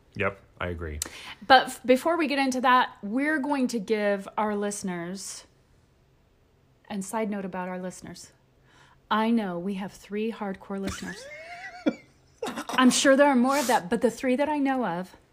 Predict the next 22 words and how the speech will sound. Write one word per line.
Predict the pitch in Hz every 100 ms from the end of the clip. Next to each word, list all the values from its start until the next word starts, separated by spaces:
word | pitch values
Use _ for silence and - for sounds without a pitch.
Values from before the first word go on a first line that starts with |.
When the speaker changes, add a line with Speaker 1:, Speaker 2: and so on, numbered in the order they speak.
| _ _ _ _ -
Speaker 2:
one | 208 190 226 254 285 -
is | 226 208 202 202
Speaker 1:
Don't | 131 139
say | 135
their | 101 78
names. | 69 67 76 -
Speaker 2:
Oh, | 220
I'm | 233
not | 254 110
Speaker 1:
We | 113
Speaker 2:
going | 101
Speaker 1:
don't | 92
Speaker 2:
to. |
Speaker 1:
wanna | 90 82 190
out |
Speaker 2:
Right. | 226 -
Speaker 1:
them | 73
like | 64 -
that. | 220 233 -
Speaker 2:
Mm-mm-mm. | 214 185 - - - - -
One | 220 233 269 269
is | 214 208 185 208 -